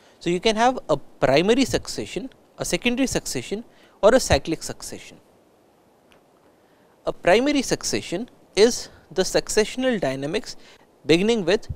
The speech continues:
colonization of an area that has not been previously occupied by an ecological community, such as newly exposed rock or sand surfaces,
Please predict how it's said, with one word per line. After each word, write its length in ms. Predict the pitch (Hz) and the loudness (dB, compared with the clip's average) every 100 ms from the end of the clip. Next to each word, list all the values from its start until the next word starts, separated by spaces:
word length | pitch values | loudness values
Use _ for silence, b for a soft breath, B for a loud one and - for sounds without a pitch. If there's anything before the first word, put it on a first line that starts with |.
| - | -4
colonization 680 | 143 147 180 196 190 180 190 | 2 4 4 2 2 0 0
of 140 | 151 | 0
an 120 | 175 | -2
area 380 | - 113 120 196 | -6 -8 2 2
that 220 | 208 151 | 4 2
has 240 | 185 180 151 | 2 -2 -4
not 420 | 139 165 233 196 | -4 2 2 0
been 220 | 196 214 | -6 -6
previously 580 | - 139 143 160 - 185 | -6 -4 -2 -4 -4 -6
occupied 580 | - - 143 - 185 233 B B _ | -6 -6 -4 0 0 0 B B _
by 100 | 127 | 0
an 200 | 151 180 | 2 0
ecological 540 | 160 127 113 127 165 | -2 -4 -4 -2 -2
community, 640 | 160 110 101 98 80 - - _ _ _ _ _ b b b b | -2 -6 -8 -14 -14 -16 -20 _ _ _ _ _ b b b b
such 280 | - 170 - | 2 4 6
as 260 | - - | 4 2
newly 360 | 151 151 190 202 | -4 -2 0 2
exposed 640 | 160 - 147 143 131 - | 0 -2 -2 -2 -2 -6
rock 440 | 120 143 220 - - | 2 4 4 0 -4
or 120 | 123 | -4
sand 320 | 123 127 123 | -2 -6 -6
surfaces, 720 | - 113 - 170 175 240 247 | -6 -8 -4 -6 -4 -6 -8